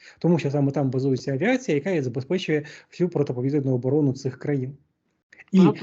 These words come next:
Speaker 2: ти зараз мене підштовхуєш до, до висновку, що ми стоїмо на першому кроці зміни концепції протиповітряної оборони України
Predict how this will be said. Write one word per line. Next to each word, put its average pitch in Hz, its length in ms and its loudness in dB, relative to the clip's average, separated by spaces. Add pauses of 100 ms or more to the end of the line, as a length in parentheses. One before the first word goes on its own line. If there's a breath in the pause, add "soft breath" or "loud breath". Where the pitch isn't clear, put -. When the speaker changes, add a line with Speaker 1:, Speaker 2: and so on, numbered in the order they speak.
(140)
Speaker 2:
ти 214 80 2
зараз 214 320 4
мене 185 200 0
підштовхуєш 185 540 -2
до, 165 140 0
до 160 160 0
висновку, 180 440 -4
що 160 160 -6
ми 175 160 -2
стоїмо 170 340 -4
на 165 80 0
першому 160 440 -4
кроці 185 380 -6 (280 loud breath)
зміни 165 440 0
концепції 196 640 0
протиповітряної 156 800 0
оборони 143 460 0
України 214 460 -4